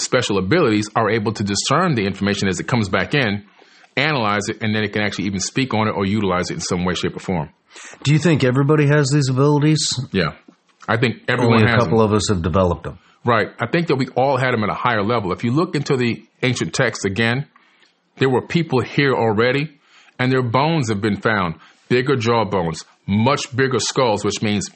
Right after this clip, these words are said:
Speaker 1: bigger brains, not smaller brains, bigger brains. We know this because there's more mass capacity, more cranial capacity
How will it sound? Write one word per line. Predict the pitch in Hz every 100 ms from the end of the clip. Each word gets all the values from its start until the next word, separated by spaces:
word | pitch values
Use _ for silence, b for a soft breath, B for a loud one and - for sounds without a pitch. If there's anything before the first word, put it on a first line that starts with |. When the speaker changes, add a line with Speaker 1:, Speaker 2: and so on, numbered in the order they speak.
| _
Speaker 1:
bigger | 104 104 110 107
brains, | 90 87 95 95 92 -
not | 101 127
smaller | - 185 202 135
brains, | 101 101 104 104 B B B B _
bigger | - 156 110
brains. | 98 92
We | 113
know | 113 175
this | 147 -
because | 107 123 117 110
there's | 117 113
more | 123 127 101 B B -
mass | 95 101 135 160 147 -
capacity, | - 95 120 120 110 104
more | 123 113
cranial | - 147 156 127
capacity | - - - 147 147 113 113